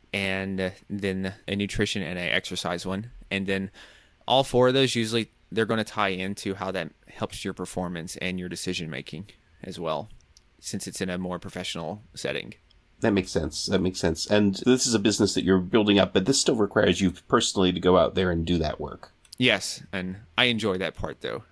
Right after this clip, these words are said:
Speaker 1: I really like, uh,
Speaker 2: <laughs>
Speaker 1: I really like teaching and just the outreach and pitching, because I guess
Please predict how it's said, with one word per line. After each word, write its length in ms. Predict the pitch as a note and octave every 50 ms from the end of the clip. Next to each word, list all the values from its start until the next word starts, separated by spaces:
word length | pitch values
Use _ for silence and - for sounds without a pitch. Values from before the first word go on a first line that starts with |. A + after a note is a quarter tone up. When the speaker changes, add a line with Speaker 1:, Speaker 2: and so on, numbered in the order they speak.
| _
Speaker 1:
I 80 | - G2+
really 280 | G2 G#2 G#2+ F#2+ F#2 F2
like, 340 | D#2 D2+ D#2 D#2+ E2 - -
uh, 260 | - - F#2 C2+ - - _ _ _ -
Speaker 2:
<laughs> 260 | - - - - _
Speaker 1:
I 60 | -
really 320 | B2+ A#2+ A#2+ C3 C#3 C#3 C3
like 420 | A#2 A2+ A2+ A2+ - - - - _ _ -
teaching 420 | - A#2 A2+ - - E2 C#2+ C2 - -
and 480 | G#2 G2 F#2 F#2 F2+ F#2 F2+ F#2 E2+ -
just 300 | G#2+ G2+ F#2 - - - _ _ _
the 80 | - G2
outreach 460 | - - G2 F2+ - G2+ F#2 - -
and 100 | F#2 F2
pitching, 340 | - F#2+ F2+ - - F#2 F#2
because 380 | F2 F2+ - - G#2+ G2 - - - - - - - - - _ _
I 100 | - C3
guess 360 | A#2+ C3+ D3 F3 F3 - -